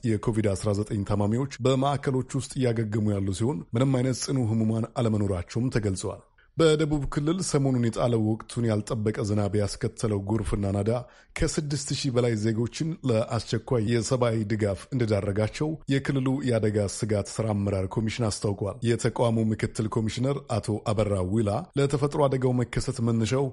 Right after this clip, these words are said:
የተፈጥሮ ሀብት አያያዝ ጉድለት መሆኑን ጠቅሰው፣ የመሬት አጠቃቀም ፖሊሲ ያለመኖሩ ችግሩን አባብሷል ብለዋል። ዘገባው የዮናታን ዘብዲዮስ ነው። ቻይና ዘንድሮ በሚደረገው የዩናይትድ ስቴትስ ፕሬዚዳንታዊ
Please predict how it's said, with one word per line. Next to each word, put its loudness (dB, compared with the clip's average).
የተፈጥሮ 0
ሀብት 0
አያያዝ 0
ጉድለት -2
መሆኑን 0
ጠቅሰው፣ -2
የመሬት 2
አጠቃቀም 0
ፖሊሲ 0
ያለመኖሩ 2
ችግሩን 0
አባብሷል 0
ብለዋል። -2
ዘገባው 2
የዮናታን 0
ዘብዲዮስ -2
ነው። -8
ቻይና 4
ዘንድሮ 2
በሚደረገው 2
የዩናይትድ 0
ስቴትስ -4
ፕሬዚዳንታዊ 0